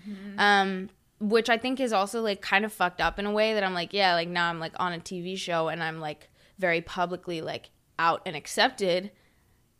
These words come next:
Speaker 2: as a bisexual woman and on the show, like, as a gay woman and a lesbian woman. Now, like, it's, like, really cool for everybody and everybody's like, "Yeah, oh my God, amazing." I did not have that same support as a kid.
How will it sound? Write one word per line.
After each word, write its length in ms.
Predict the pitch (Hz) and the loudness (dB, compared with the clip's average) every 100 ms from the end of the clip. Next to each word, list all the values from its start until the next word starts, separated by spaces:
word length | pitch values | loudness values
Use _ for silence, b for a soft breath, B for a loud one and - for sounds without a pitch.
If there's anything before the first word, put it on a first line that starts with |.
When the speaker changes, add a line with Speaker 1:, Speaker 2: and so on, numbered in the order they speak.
| _ _ _ - | _ _ _ -4
Speaker 2:
as 120 | 196 | -2
a 40 | |
bisexual 680 | 190 175 196 170 - 185 175 | 2 2 2 -2 -2 -2 -2
woman 440 | 175 160 165 185 - | -2 -2 -4 -4 -4
and 160 | 185 - | -6 -4
on 260 | 180 175 | -6 -4
the 200 | 175 165 | -2 -2
show, 640 | 175 - 185 202 180 190 - b | -4 0 2 4 2 0 -4 b
like, 260 | 170 165 - _ | -4 -4 -6 _
as 140 | 208 190 | -4 -2
a 80 | |
gay 240 | 175 160 175 | -2 0 0
woman 420 | 208 196 185 214 | 2 2 0 -2
and 120 | - | -4
a 40 | 170 | -4
lesbian 440 | 160 196 220 196 | -2 -2 -2 -2
woman. 300 | 180 180 175 | -2 -2 0
Now, 240 | 196 247 233 | 2 4 2
like, 180 | 185 | 0
it's, 140 | 185 - | -4 -8
like, 100 | 147 | -8
really 220 | 170 156 | -6 -6
cool 220 | - 196 | -4 -4
for 80 | 190 | -2
everybody 280 | 160 165 170 | -4 -4 -6
and 80 | 170 | -6
everybody's 280 | 202 240 254 | -6 -6 -4
like, 160 | 254 | 2
"Yeah, 420 | 311 359 330 285 277 | 6 8 8 6 4
oh 40 | |
my 120 | 294 | 2
God, 160 | 294 285 | 4 2
amazing." 500 | 277 294 262 202 202 B B B | 2 -4 -2 -4 -8 B B B
I 80 | 220 | 0
did 100 | 220 | 4
not 180 | 208 196 | 4 4
have 160 | 180 | 2
that 160 | 180 170 | 0 -4
same 140 | 175 | -6
support 280 | 170 - 156 | -8 -8 -8
as 120 | 170 | -10
a 40 | - | -14
kid. 200 | 175 | -16